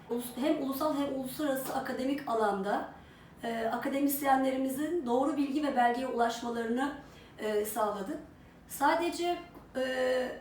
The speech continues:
günümüzdeki doğru bilgi belgeye değil, aynı zamanda tarihimizdeki, köklerimizdeki doğru bilgi belgelere de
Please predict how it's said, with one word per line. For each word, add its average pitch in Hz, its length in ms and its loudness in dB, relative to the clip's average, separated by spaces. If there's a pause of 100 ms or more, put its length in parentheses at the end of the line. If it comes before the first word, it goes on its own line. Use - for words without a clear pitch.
(280)
günümüzdeki 285 680 4
doğru 294 260 2
bilgi 294 260 0
belgeye 277 480 2
değil, 370 240 -2 (140)
aynı 294 260 6
zamanda 302 640 2 (280)
tarihimizdeki, 285 1080 2 (220)
köklerimizdeki 294 1000 2
doğru 262 300 0
bilgi 254 280 -4
belgelere 247 600 2
de 302 180 0